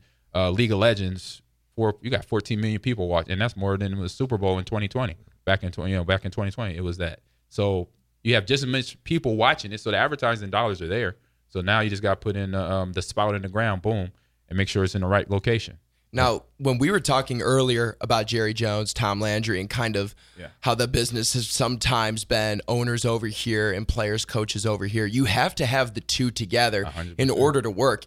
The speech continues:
Speaker 2: And the interesting thing is you talk about E A Sports having this money. What they need to understand is that this whole mission is going to go into the ground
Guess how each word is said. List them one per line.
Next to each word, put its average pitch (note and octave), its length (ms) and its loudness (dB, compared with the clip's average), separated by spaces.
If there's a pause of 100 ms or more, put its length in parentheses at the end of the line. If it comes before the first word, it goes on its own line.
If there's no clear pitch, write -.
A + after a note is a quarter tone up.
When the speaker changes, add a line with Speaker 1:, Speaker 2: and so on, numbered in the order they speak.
Speaker 2:
And C3 200 0
the A#2 120 0
interesting C#3+ 540 -2
thing B2+ 400 -2 (480)
is A#2+ 280 0
you D#3 80 0
talk C#3+ 320 2
about B2+ 260 0
E C3+ 120 4
A B2 80 0
Sports B2 380 0
having A#2+ 340 2
this A2 200 -2
money. A#2 380 0 (580)
What C3+ 180 0
they C#3 120 4
need E3 200 2
to F3+ 120 6
understand C3 760 0 (200)
is B2+ 120 0
that A2+ 280 -2
this D#3 240 2
whole E3+ 180 2
mission A#2 580 2 (320)
is B2 120 -2
going C3 300 2
to B2+ 100 -4
go A#2 280 2
into C#3+ 240 2
the A#2 100 -2
ground A2+ 500 -2